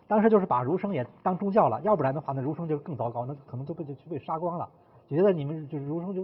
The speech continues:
差不多重要，也保护起来，就别杀了。这样的话，等于有个人专门去保护这些人，就把他给保护下来了。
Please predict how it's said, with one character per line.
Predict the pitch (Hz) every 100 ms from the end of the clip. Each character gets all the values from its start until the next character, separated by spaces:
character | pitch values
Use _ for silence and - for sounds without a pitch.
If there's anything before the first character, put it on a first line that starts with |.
| 160
差 | -
不 |
多 | 170
重 | 165
要， | 156
也 | 139
保 | 165 143
护 | 160
起 | 151
来， | 135
就 |
别 | 143 151
杀 | 175 160
了。 | - - _ _ _
这 | 208
样 | 247
的 | 220
话， | 202
等 | 160
于 | 180
有 | 117
个 | 143
人 | 165
专 | 208
门 | 196
去 | 190
保 | 165 123
护 | 123 180
这 | 143
些 | 131
人， | 113 107
就 | -
把 | 135
他 | 160
给 | 165
保 | - 135
护 | 196
下 | 180
来 | 120
了。 | 117